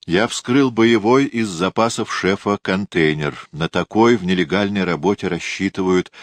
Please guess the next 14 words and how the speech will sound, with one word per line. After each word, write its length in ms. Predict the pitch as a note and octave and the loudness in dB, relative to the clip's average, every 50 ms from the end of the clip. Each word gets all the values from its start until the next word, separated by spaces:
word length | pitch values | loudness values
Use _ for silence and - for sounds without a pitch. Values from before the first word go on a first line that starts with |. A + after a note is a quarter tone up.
| - - _ | -20 -18 _
в 140 | - - F2 | -6 -4 -4
исключительных 800 | - - - E2 E2+ - - G2+ F#2 - F#2+ F2 E2+ E2 - - | -4 -4 -6 -6 -6 -4 -4 -6 -4 -4 -4 -4 -4 -4 -6 -6
случаях, 560 | - D#2 E2 G#2+ - - - G2+ G#2 - - | -6 -4 -4 -4 -4 -4 -4 -4 -6 -6 -6
когда 340 | - F2 D#2 D#2+ E2 E2+ F#2 | -6 -6 -4 -4 -4 -4 -4
терять 440 | - - F2+ E2 E2 E2 E2+ - | -2 -2 -2 -2 -2 -2 -4 -6
уже 220 | G2 F2+ - D#2+ E2 | -8 -6 -6 -6 -6
нечего. 560 | E2 D2+ C#2 C#2 - - - C#2+ C2+ C2 B1+ - _ _ _ _ _ _ _ _ _ _ _ _ _ _ | -4 -6 -8 -10 -10 -10 -8 -8 -8 -8 -10 -12 _ _ _ _ _ _ _ _ _ _ _ _ _ _
Я 160 | C#2 E2 G2+ | -6 -4 -2
выбрал, 420 | G2 G2 A#2 B2+ A2+ B2+ B2+ C3 A#2+ | 2 4 4 4 4 2 0 -2 -2
подготовил, 640 | - G#2+ E2 E2 F2+ F2 - - F#2 G2 A2 G#2+ G#2 | -4 -6 -4 -2 -4 -4 -2 0 0 0 0 0 -2
подогнал 540 | - - F#2 E2 F2+ D#2+ C#2+ D2 F2 G2 G2+ | -4 -6 -4 -4 -4 -6 -4 -4 -4 -4 -4
под 160 | - G#2+ - | -6 -10 -12
себя 420 | - - F2+ D#2+ D2 E2+ F#2+ G2+ G2 _ _ _ - _ _ _ _ _ _ | -8 -6 -6 -2 0 0 -2 -2 -4 _ _ _ -20 _ _ _ _ _ _
маскировочный 840 | - E2+ - - - - - E2 F2+ F#2+ F#2 - - F#2 F#2+ F#2+ - | -10 -8 -8 -6 -4 -2 0 0 0 -2 -2 -6 -4 -4 -4 -4 -6